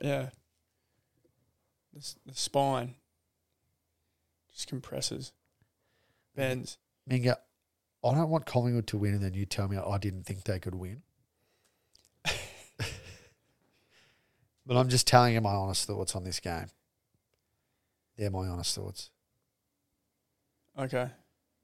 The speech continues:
Speaker 2: I think the odds should be reversed, and I think that'd be about accurate. I think if it was two ten and a dollar seventy-five the other way, I think that'd be realistic.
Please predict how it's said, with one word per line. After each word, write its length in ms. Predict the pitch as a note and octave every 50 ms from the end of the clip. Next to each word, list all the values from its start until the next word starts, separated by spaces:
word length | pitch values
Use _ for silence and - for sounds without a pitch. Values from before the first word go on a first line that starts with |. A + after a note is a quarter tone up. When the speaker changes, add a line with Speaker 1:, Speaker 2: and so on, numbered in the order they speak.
| _ _ _ _ _ _ _ _ _ _ _ _ _ _ _ -
Speaker 2:
I 100 | A#2+ A2+
think 220 | - - C3 B2+
the 120 | A2+ A2 A#2
odds 200 | A2+ A2+ A2 -
should 200 | - - A2+ -
be 100 | G#2+ G#2
reversed, 540 | F#2+ G2 F#2 E2 G2 G2 F#2 F2+ E2+ - -
and 60 | G2+ F#2+
I 40 |
think 180 | - A#2 A2 G#2
that'd 200 | A2 G#2 G#2 G#2
be 120 | G#2+ G#2
about 260 | G2 F#2 G2+ F#2 F2+ -
accurate. 460 | - F#2+ F#2 - - G#2 F#2+ - - - -
I 40 | -
think 200 | - G#2 G2 F#2
if 120 | F2+ G2
it 120 | G2 G2
was 140 | F#2+ G2 -
two 280 | - - - B2 A#2+ A#2
ten 260 | A#2 - - G2+ F#2
and 80 | F#2+ F#2+
a 60 | F2+
dollar 340 | F2 - G#2 F#2+ F#2+ F#2 -
seventy-five 760 | - - G2+ F#2 F2+ F2+ F2+ - - - F2+ F2+ F2+ F2 E2+
the 80 | F#2
other 160 | E2 E2+ F2 E2+
way, 300 | F#2+ G#2 A#2+ D3+ F#3 A3 -
I 40 | -
think 220 | - - F2+ F#2
that'd 180 | F#2+ F2+ F2 F2
be 140 | E2+ E2+ D#2
realistic. 640 | E2 E2+ E2 D#2+ D2+ D2 - - - - - -